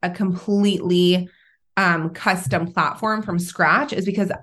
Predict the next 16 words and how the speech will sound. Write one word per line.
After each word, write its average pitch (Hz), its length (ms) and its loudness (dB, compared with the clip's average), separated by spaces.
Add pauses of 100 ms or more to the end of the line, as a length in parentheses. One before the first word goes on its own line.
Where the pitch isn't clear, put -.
I 202 220 4
wanted 180 560 2
to 175 100 -4
be 175 80 4
able 175 160 -2
to 175 100 -8
create 170 340 -4
that 165 280 -2
search 180 440 -2
feature 262 540 0 (220)
that 175 120 0
nobody 196 380 2
else 165 220 -2
had. - 400 -6 (840)
Keyword 202 520 0
search, 160 380 -6